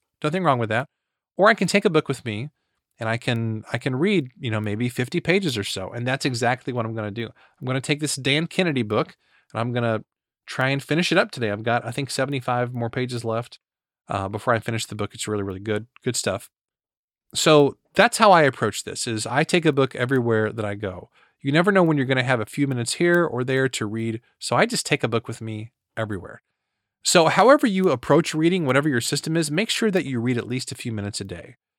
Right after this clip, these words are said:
Those few minutes of filling your mind with good material is going to pay off hugely. After all, if you wanna write books, you've got to first be a person who reads them. Okay, let's go to commandment number five, which is write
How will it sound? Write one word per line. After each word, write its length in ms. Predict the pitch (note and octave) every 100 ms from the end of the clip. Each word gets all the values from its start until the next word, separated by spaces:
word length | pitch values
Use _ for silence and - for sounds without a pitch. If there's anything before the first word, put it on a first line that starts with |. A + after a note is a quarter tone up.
| _ _
Those 260 | C3 F3+ -
few 120 | G#3
minutes 300 | E3+ D#3+ -
of 80 | -
filling 320 | - C#3 D3
your 80 | C#3
mind 440 | A2+ G#2+ G#2+ A2
with 340 | G#2+ G2+ G2+ -
good 140 | C3+
material 520 | C3+ - A2 G2 G2 - _
is 140 | C3
going 240 | B2 C#3+ D#3+
to 80 | C3
pay 220 | C#3 B2+
off 260 | A#2 A#2 -
hugely. 640 | - - E3 C#3+ G#2+ F2 _ _ _ _ _
After 300 | D3+ - G#3+
all, 120 | B3+ C#3
if 140 | C3
you 60 | D#3+
wanna 160 | E3+
write 200 | F#3 B2
books, 460 | A#2 F#2+ - - - _ _
you've 180 | C3 A#2+
got 240 | C#3+ D#3+
to 80 | E3
first 380 | - C3 B2+ -
be 120 | C3
a 60 | B2
person 560 | - G#2+ - G#2 G2+ - _ _ _ -
who 120 | A2+
reads 260 | G#2 G2+ G2+
them. 180 | E2 - _ _ _ _ _ _ _ _ -
Okay, 220 | F3+ F3+
let's 160 | D3+ -
go 160 | F3+ F3
to 160 | F3+
commandment 560 | - C3+ C3 C#3+ D#3 C#3
number 240 | C#3 E3+
five, 420 | F3 A2 G#2 A2+
which 240 | C3 A#2 A2+
is 240 | G#2+ -
write 420 | A2+ C3 F3+ -